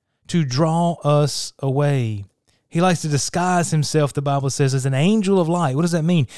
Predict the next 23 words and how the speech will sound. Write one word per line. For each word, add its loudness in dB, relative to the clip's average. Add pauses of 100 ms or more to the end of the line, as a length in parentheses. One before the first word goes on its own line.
(160)
He 0
comes 0
to 4
us 2
dressed 0
in 0
truth, 0 (1160)
what 2
appears 0
to -2
be 4
truth, 2
what 4
is 0
closest 0
to 0
that 0
which 2
is 2
truth, 2
but 2
is 2
not. -2